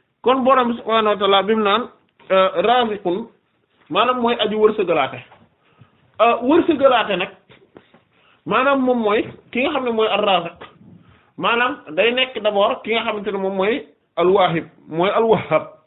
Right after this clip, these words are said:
maanaam mooy Borom bi subhaanahu wa ta'ala. Moo tax ñu di leen boole ñoom ñaar, mooy al-Wahhab ak ar-Razzaq, ñu lëkkale leen ci bu ñuy lim turu Yàlla yi. Ndax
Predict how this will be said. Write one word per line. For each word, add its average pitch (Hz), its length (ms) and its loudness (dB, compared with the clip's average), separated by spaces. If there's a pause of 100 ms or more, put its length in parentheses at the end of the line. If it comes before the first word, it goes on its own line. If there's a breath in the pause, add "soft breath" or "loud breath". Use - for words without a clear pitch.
(540)
maanaam 262 280 0
mooy 269 200 2
Borom 262 260 2
bi 285 80 -8
subhaanahu 233 520 -4
wa 202 100 -2
ta'ala. 156 580 -2 (1500 soft breath)
Moo 202 160 2
tax 269 180 2
ñu 214 120 0
di 202 80 0
leen 208 340 2
boole 180 260 2
ñoom 170 180 -2
ñaar, 165 220 -2
mooy 180 140 -2
al-Wahhab 170 520 0
ak 202 120 -6
ar-Razzaq, 170 600 -2
ñu 165 140 0
lëkkale 185 400 0
leen 196 200 0
ci 214 280 -10
bu 147 160 -4
ñuy 180 240 0
lim 175 220 -4
turu 175 180 -2
Yàlla 131 240 -4
yi. 98 120 -14 (640 soft breath)
Ndax 208 220 -4